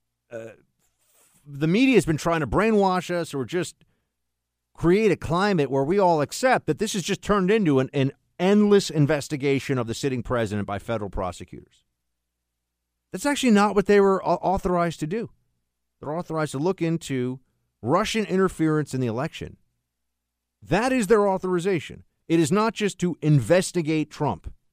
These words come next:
and anyone who's ever talked to him. I would also note that, you know, you, you, you take this to the absurd lengths of what is possible, and then you understand better why people like me get so angry about these arguments. Like, "Well, they're allowed to do this."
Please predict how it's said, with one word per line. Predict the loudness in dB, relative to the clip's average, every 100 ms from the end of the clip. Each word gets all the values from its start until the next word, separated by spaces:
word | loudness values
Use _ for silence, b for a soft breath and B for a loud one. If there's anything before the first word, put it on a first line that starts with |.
| _
and | -8 0
anyone | 4 6 6
who's | 4 2
ever | -2
talked | -2 -2 -2 -4
to | -10
him. | -10 -16 _ _ _ _ _ _ _ _ _ _ _ _ _ _
I | -8
would | -4
also | -4 -2
note | 0 0 0
that, | -4 -2
you | -2
know, |
you, | -2 -2
you, | 0 0 0 -4 _ _ _
you | -8 -8 -10
take | -6 -2 -2 -2
this | -2 -2 -4
to | -4
the | 0 0
absurd | 0 -2 -2 -2 -4
lengths | -4 -4 -6 -12 -20 _ _ _ _ _ _ _
of | -2 -2
what | 2 2
is | 2 2
possible, | 0 0 -4 -4 -2 -2 -4 -10 _ _ _ _
and | -2 2
then | 2 2 2
you | 0 0
understand | 0 -2 -4 -4 -4 -2
better | -2 0 -2
why | -2 -4
people | -4 -4
like | -4 -2
me | -4
get | -4 -4
so | -4
angry | -2 -2 -2 -2 -2
about | -2 -4
these | -2
arguments. | -2 -2 -4
Like, | -6
"Well, | 0 2 2
they're | 2 2
allowed | 2 2 2 0
to | -4
do | -2 -2
this." | 0 -2